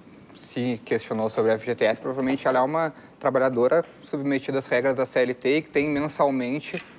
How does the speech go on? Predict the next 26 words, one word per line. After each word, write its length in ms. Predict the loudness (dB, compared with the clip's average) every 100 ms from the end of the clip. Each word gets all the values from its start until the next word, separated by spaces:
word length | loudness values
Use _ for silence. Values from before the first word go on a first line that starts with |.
| -12
o 60 |
seu 160 | -2 -2
desconto 500 | -2 -2 0 0 -4
no 80 | -4
contra-cheque 640 | -2 0 0 0 -2 -2
do 120 | -6
Fundo 420 | -10 -12 -6 -2 0
de 80 |
Garantia 500 | 2 2 2 0 -2
pelo 200 | 2 0
tempo 260 | 0 -2 -4
de 100 | -6
serviço. 640 | 0 0 0 -4 -6 -18 -20 -20 -20 -20 -4
Esse 320 | 0 0 0
valor 360 | 2 2 4 2
que 80 | 0
é 20 |
descontado 480 | -2 -8 -2 0 0
mensalmente 580 | -4 -4 -4 -4 -6
da 160 | -2 -2
Giane 460 | 0 0 0 0 -6 -14 -16 -2
vai 140 | 0
pra 140 | 2
uma 200 | 2 2
conta 420 | 0 -2 -4 -2 -2
gerida 540 | -2 -2 0 0 -2